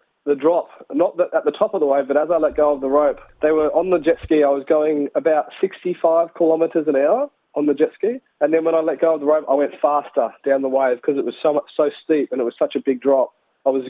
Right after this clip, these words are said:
you know, I was al-, going almost seventy kilometres an hour down the wave, and that, you can feel that speed, and you know how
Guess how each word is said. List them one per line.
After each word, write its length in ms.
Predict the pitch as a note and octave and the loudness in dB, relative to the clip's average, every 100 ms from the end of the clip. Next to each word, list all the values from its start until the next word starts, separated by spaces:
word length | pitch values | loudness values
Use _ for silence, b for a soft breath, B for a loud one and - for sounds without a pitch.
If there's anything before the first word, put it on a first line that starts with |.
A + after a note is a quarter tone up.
| - | -4
you 160 | C3+ | 0
know, 100 | C#3 | 2
I 80 | C3 | 2
was 80 | C3+ - | -2 -2
al-, 260 | C#3 B2+ B2 | -2 -2 0
going 240 | D3 D3+ | 0 2
almost 320 | C#3+ D3 C#3+ - | 2 2 0 0
seventy 300 | D#3 D3 D3+ | -2 0 -2
kilometres 420 | - C#3 C3+ C3 | 0 0 0 0
an 80 | B2+ | 0
hour 360 | C3 C3 A#2 - _ | 2 2 -2 -6 _
down 160 | C3 B2 | -2 0
the 80 | A#2+ | 2
wave, 280 | B2+ B2 | 2 0
and 100 | A#2+ | 0
that, 220 | B2+ - - b b b | -2 -2 -8 b b b
you 100 | B2+ | -4
can 120 | C3 | -2
feel 180 | - D3 | 0 2
that 120 | B2+ - | 0 -4
speed, 400 | - D3 C#3+ B2+ | -4 -2 0 0
and 100 | B2 | 0
you 60 | B2+ | 2
know 240 | C3 C3 | 2 2
how 280 | B2+ B2 | 2 0